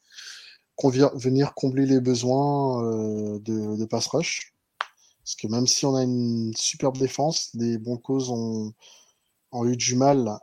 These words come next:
à générer des sacs, des sacs, puisque, euh,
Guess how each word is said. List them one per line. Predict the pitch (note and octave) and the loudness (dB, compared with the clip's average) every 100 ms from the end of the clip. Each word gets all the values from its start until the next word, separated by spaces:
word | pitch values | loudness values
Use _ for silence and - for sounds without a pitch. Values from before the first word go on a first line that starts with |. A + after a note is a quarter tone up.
| - | -6
à | A2+ A2+ A2 G#2+ G#2+ G#2+ G#2+ | -2 -2 -2 -4 -4 -6 -6
générer | A2 A#2+ B2 B2 B2+ B2+ B2+ | -4 -2 0 2 2 2 0
des | A#2 A#2 | -2 -4
sacs, | - E3 - - - | -2 -4 -4 -10 -8
des | B2 | -8
sacs, | A#2 D#3 - - _ - - - - | -4 -4 -6 -20 _ -20 -20 -20 -8
puisque, | A#2+ - B2+ | -2 -2 2
euh, | B2 B2+ A#2+ A2 G#2+ G#2 G#2 | 2 2 0 -2 -4 -6 -10